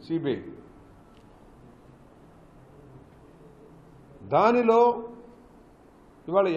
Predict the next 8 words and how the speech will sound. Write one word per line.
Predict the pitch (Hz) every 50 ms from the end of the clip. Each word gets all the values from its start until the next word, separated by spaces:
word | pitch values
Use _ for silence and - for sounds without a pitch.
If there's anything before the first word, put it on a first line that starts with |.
| 160
ఎవరైతే | 170 196 226 233 240 233 240 233 233 233 226 208 170 139
దస్తగిరి, | 165 185 175 - - 233 214 214 180 147 - - - - - - - - - - - - - - - - - - - - - - - - - - - - - - - - - - - - - - - - - - - - - - - - - - - - - - - - - - -
వివేకానంద | 139 196 220 220 214 226 220 214 214 202 208 196 202
గారి | 208 202 196 165
డ్రైవర్గా | 165 180 190 196 208 208 202 208 202 196 190
పనిచేసిన | 185 185 190 185 180 - 180 170 143 131 160
దస్తగిరి, | 165 160 - - 214 214 226 226 247 247 240 - - - - - - - - - - - - - - - - - - - - - - - - - - - - - - - - - - - - - - - - - - - - - - - - - - - - - - - - - - - - - - - - - - - - - - - - - - - - - - - - 170
ఆయన | 180 208 220 214